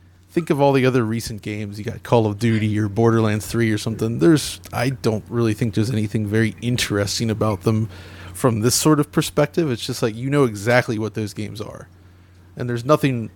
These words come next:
revelatory about the storytelling there. It's just, okay, it's more of this. Uh, and, you know, it's just appealing to me, to ha-, having to play a lot of these big games, to have something that's so different and bizarre,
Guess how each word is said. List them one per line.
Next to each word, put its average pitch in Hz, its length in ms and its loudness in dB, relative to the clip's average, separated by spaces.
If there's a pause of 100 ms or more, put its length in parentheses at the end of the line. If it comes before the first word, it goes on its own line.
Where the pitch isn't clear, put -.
revelatory 113 760 -2
about - 220 -8
the - 80 -10
storytelling - 680 -2
there. - 200 -4
It's 123 140 -2
just, - 240 -2
okay, 120 280 0
it's 113 160 -4
more 123 200 0
of 104 120 -4
this. - 460 -4 (720)
Uh, 120 400 2
and, 120 260 -6
you 160 100 4
know, 131 120 6
it's 151 160 2
just - 160 -4
appealing 135 460 4
to 107 60 -6
me, 107 180 -4 (140)
to 123 180 -2
ha-, 110 120 -8
having 131 280 4
to 110 40 0
play 151 280 4
a 165 80 6
lot 110 160 4
of 107 60 -4
these 107 160 -4
big 113 220 -2
games, 131 380 -4
to 120 140 -2
have 120 200 0
something 123 320 -2
that's 117 200 -4
so 156 460 4 (200)
different 127 420 0
and 113 220 -4
bizarre, 117 600 -4